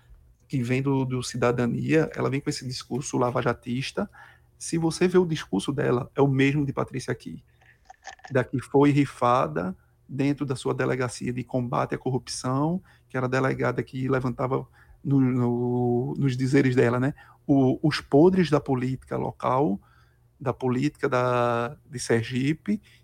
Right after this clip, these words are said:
e que quando ela começou a incomodar os políticos tradicionais da região, ela foi simplesmente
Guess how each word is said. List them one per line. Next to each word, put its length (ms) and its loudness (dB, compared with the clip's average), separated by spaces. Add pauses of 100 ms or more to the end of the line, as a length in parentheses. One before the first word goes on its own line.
(160)
e 100 0
que 540 0
quando 180 2
ela 100 2
começou 340 -6
a 20 -4
incomodar 760 0 (680)
os 140 -2
políticos 480 -2
tradicionais 680 -2
da 100 0
região, 840 0 (520)
ela 260 2
foi 540 2
simplesmente 1300 0